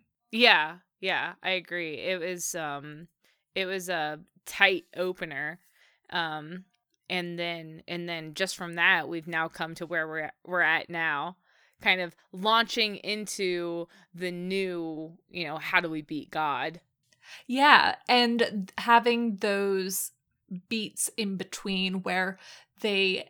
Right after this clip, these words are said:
Speaker 2: thought that they had won, that Chuck had gone, and so they almost got to be pensive about what their future was going to look like. And we got that impression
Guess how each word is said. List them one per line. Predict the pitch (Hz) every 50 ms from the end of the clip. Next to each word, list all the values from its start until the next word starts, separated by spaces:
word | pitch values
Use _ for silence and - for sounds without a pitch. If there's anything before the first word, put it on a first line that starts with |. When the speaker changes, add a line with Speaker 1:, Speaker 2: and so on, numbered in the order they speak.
| _ -
Speaker 2:
thought | - - 269 262 294 - -
that | 220 190 185
they | - 190 180
had | 185 185 208 196 180 180
won, | 180 185 185 185 73 - 190
that | - 190 - - -
Chuck | - - 180 - -
had | 180 175 -
gone, | - 180 180 180 175 180 185 180 - -
and | 202 196 190 190 185
so | - 214 196 190 185 190 190 185 190 - - _ _
they | 208 196 208 196 190 190 185 180 - - - -
almost | 196 196 185 180 185 - - - - - -
got | - 185 - - - -
to | - 196
be | 190 - 190 190 185 185
pensive | 190 - - 220 214 202 190 - - 196 190 202 185 185 -
about | - 180 180 - 190 175 180 170 - -
what | - 196 - - _ -
their | - 196 185
future | 185 - - 214 190 185 - - 185
was | 180 180 -
going | - 185 180 180
to | 180 175
look | 175 175 190 190 - -
like. | 175 175 180 180 -
And | 202 202
we | 202 202
got | 196 254 254 254 254
that | - 254 226 - -
impression | 196 190 - - 226 226 - - 220 190 190 190 190 -